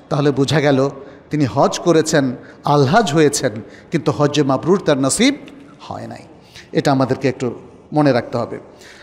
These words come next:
আহ, হাসান আল বসরি তিনি প্রখ্যাত একজন মুহাদ্দিস ছিলেন, তাবেঈ ছিলেন, অত্যন্ত বিশ্বস্ত মানের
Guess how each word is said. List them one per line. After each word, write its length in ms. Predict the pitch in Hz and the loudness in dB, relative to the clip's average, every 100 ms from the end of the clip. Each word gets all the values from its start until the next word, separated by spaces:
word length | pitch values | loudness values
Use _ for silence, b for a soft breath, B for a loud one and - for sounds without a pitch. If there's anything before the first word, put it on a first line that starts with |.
| B B | B B
আহ, 300 | - 139 131 - | 0 0 0 0
হাসান 280 | 202 - 254 | -2 2 4
আল 140 | 247 | 4
বসরি 440 | 208 196 208 185 147 - - - - - _ - | 4 2 2 2 2 -6 -18 -20 -20 -20 _ -6
তিনি 180 | 180 175 | -2 -2
প্রখ্যাত 500 | 175 208 - 233 226 | 0 0 0 0 2
একজন 240 | 175 180 | 2 2
মুহাদ্দিস 520 | 156 120 165 131 151 | 2 0 0 0 -2
ছিলেন, 260 | - 139 127 | 0 0 -2
তাবেঈ 460 | 123 147 143 170 170 | 0 0 2 2 2
ছিলেন, 340 | - 127 113 - - - b b b | 0 -2 -4 -10 -20 -20 b b b
অত্যন্ত 440 | 165 - 185 160 151 | -6 0 -2 2 0
বিশ্বস্ত 840 | 120 202 - 233 - - 208 202 B B B | 2 0 2 0 -2 0 0 0 B B B
মানের 440 | 147 143 156 196 | -2 0 2 2